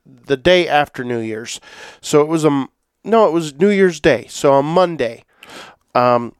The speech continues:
I actually started a new diet, and I started the carnivore diet. If you've never heard of the carnivore diet, basically you just eat meat or animal products. So no other stuff, no vegetables,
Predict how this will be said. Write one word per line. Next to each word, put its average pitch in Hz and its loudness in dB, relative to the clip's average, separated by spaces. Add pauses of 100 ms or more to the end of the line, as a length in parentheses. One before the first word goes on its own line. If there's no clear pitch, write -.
(140)
I 156 2
actually 170 -2
started 147 -2
a 117 -4
new 131 -2
diet, 120 -2 (300)
and 127 0
I 135 -4
started 156 0
the 127 -4
carnivore 147 -2
diet. 104 -12 (460)
If - -20
you've 113 -10
never 143 2
heard 175 4
of 165 2
the 135 0
carnivore 147 0
diet, 113 -2 (400)
basically 156 -2
you 139 -4
just 143 -2
eat 151 -10
meat 127 -6 (180)
or 120 -4
animal 135 0
products. - -4 (400)
So 120 -2
no 127 0
other 170 2
stuff, - -2
no 123 0
vegetables, 151 0